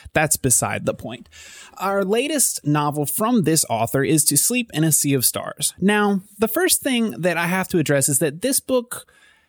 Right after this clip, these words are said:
took, I believe, nine years, according to Paolini, to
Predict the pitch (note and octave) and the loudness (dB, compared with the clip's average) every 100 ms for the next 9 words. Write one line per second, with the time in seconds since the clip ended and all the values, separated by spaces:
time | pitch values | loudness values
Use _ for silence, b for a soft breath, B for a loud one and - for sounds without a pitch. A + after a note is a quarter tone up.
0 | b - G3 - - - - - E3 E3+ | b 0 0 -2 -12 -14 -12 -6 0 2
1 | E3 C#3 C#3+ D3+ F3 F3 F3+ G3+ A3 D#3 | 2 2 2 2 4 4 2 0 -2 -2
2 | - F3+ F3 E3+ E3 D#3+ - D#3+ D#3 D3 | 0 0 2 2 0 0 -2 0 2 2
3 | F3+ G3 - - E3 D#3+ D#3 | 0 -4 -4 -2 0 0 0